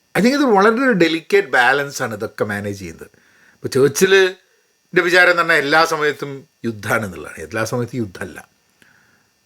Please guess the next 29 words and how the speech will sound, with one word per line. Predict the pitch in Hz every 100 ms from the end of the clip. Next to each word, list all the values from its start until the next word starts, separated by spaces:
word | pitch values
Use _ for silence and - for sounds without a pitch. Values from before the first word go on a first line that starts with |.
| _ _ _ _
ആക്ച്വലി | 120 - 151 143
ചേർച്ചിലിനെ | 139 127 143 147
പറ്റി | 143 143
പറയുന്നൊരു | 135 135 135
സംഭവമുണ്ട്, | 120 120 123 113
ഒരു | 117 110
വാർ | 104 113 127 - -
ടൈം, | 151 143 127 120 _ _ _ _ _ -
ഏഹ്, | 113 110 107 107 98 _ _ _ _ - 57 - _ _ _ _ _
വാർ | 127 120 139 -
ടൈം | 165 151
ലീഡർ | 131 131 131 123 120 - _ _ 127
cannot | 127 131
be | 117
a | 123 113 - -
peace | 113 110 -
time | 120 107
leader | 92 82
എന്ന്. | 76 - - _ _ _ _ _ _ -
ചേർച്ചിൽ | 170 247 233
was | 226 220
a, | 220 139 - - _ _ _ _ _ _ 139 - _ _ 165
was | 160
a | 160
leader | 143 160 170 175 202 -
at | 139
the | 143
war | 127 127 -
time. | 107 85